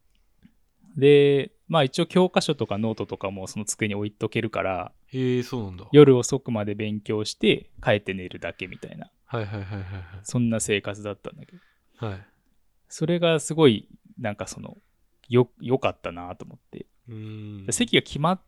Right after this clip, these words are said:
Speaker 1: てるっていうのも良かった気がしたんだよね、僕と、僕にとっては。
Speaker 2: なるほどね。
Speaker 1: その、席を選ぶっていうストレスがないでしょ。
Speaker 2: うんうんうんうん。
Speaker 1: なんかこの部屋に入って、今日は誰がいるかなっていうストレスもないし、
Speaker 2: うんうんうんうん。
Speaker 1: で、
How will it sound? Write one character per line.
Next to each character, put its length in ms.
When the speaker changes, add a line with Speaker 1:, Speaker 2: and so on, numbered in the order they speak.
Speaker 1:
て 80
る 80
っ 60
て 260
い 80
う 20
の 100
も 60
良 120
か 120
っ 80
た 80
気 120
が 60
し 60
た 80
ん 60
だ 80
よ 60
ね、 60
僕 220
と、 140
僕 260
に 80
と 120
っ 20
て 160
は。 160
Speaker 2:
な 140
る 100
ほ 80
ど 140
ね。 240
Speaker 1:
そ 140
の、 160
席 280
を 40
選 280
ぶ 100
っ 20
て 220
い 120
う 60
ス 60
ト 100
レ 80
ス 100
が 100
な 120
い 60
で 80
し 100
ょ。 80
Speaker 2:
う 20
ん 40
う 20
ん 40
う 40
ん 300
う 40
ん。 380
Speaker 1:
な 80
ん 20
か 100
こ 100
の 100
部 100
屋 100
に 120
入 160
っ 40
て、 260
今 120
日 140
は 120
誰 220
が 100
い 60
る 60
か 140
な 100
っ 40
て 60
い 40
う 40
ス 60
ト 100
レ 80
ス 120
も 120
な 120
い 60
し、 480
Speaker 2:
う 40
ん 20
う 40
ん 40
う 20
ん 40
う 40
ん。 240
Speaker 1:
で、 500